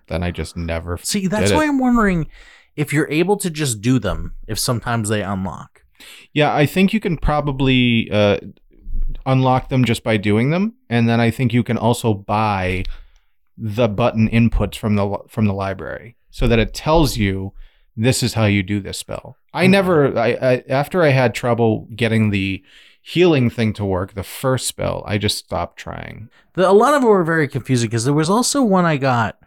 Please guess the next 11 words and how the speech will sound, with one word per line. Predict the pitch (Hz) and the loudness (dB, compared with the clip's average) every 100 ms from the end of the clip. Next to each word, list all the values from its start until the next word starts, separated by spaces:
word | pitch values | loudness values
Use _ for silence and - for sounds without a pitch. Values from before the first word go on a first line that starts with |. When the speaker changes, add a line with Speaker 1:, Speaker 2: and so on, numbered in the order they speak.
| _ _ _ | _ _ _
Speaker 2:
where | 127 101 | -4 2
he | 135 | 2
would, | 127 101 | 2 0
sh-, | - - - | -4 -6 -6
like, | - 113 - _ _ _ _ - | -2 -2 -4 _ _ _ _ -12
teleport | - 135 196 - 240 247 254 - | -4 0 0 0 0 0 -2 -8
and | 131 131 | -4 -2
you | |
could | 120 110 | -2 -8
kinda | - 147 143 | -6 -2 0
move. | 110 127 165 | 2 2 2